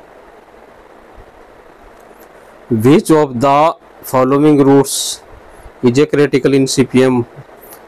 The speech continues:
सीपीएम में निम्नलिखित में से कौन सा पथ अति महत्वपूर्ण होता है? तो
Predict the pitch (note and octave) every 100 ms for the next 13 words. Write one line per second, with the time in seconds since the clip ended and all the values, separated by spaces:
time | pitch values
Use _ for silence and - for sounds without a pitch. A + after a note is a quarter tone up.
0 | - - D3 C#3+ D3 C#3 D3 D#3+ C#3+ C#3+
1 | C3+ C#3+ D3+ - C3+ C3 C#3+ - C3+ C3
2 | C3+ C3 A#2+ - A#2+ C3 B2 A2 A2+ A#2+
3 | A#2 G#2+ - - - - - - - -
4 | - - - - - - - - - -
5 | - - C#3 D3+